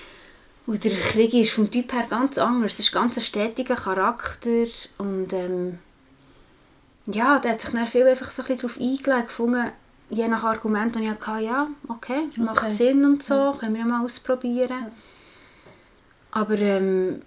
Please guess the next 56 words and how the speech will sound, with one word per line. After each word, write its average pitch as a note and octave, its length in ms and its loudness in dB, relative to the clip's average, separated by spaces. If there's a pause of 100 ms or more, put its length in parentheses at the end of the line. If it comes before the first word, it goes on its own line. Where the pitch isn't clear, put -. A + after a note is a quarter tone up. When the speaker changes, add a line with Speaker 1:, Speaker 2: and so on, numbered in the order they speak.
Speaker 1:
ja, A#3+ 220 4
es - 200 2
war B3 60 10
echt B3 80 0
so C#4+ 80 10
ein C4+ 80 12
bisschen C#4 200 4
ein - 80 -4
gemeinsames B3 540 4
Herausfinden C#4+ 460 0
gewesen, C#4+ 180 0
aber A3 160 0
wo, G#3 240 0
wo G#3 80 4
ich B3+ 320 4
schon C4+ 200 4
den C#4+ 160 4
Lead C#4+ 220 6
hatte, B3+ 460 2
Speaker 2:
Mhm. G3 40 0
Speaker 1:
würde G#3+ 180 4
ich A3+ 120 2
sagen. G#3+ 220 -2
Speaker 2:
Mhm. F3 160 -4 (100)
Speaker 1:
Es - 120 -6
ist A#3 80 2
jetzt A#3 200 2
wenig B3+ 300 4
von - 160 8
ihm B3 220 4
ausgekommen, A#3 400 0
«Hey, A#3 160 6
nein, A3+ 420 4 (580)
komm, A#3+ 200 6
das A#3 120 0
machen A3 300 2
wir A3+ 60 2
jetzt A3+ 140 -4
mal A3 140 0 (140)
anders» A3 320 -2
und G#3+ 80 -8
so. E3 280 -2
Das, - 100 -8
Speaker 2:
Ja. A3 240 -2
Speaker 1:
das - 280 -6
kommt G3+ 220 -6
schon A3 220 -4 (260)
vor A3 240 -6
allem G#3 220 2
von G#3 200 -4
mir, F#3 300 -4
bei G3 180 -4
uns. - 300 -8
Speaker 2:
Jetzt A3+ 180 -6
gerade B3 140 0
daran B3 200 4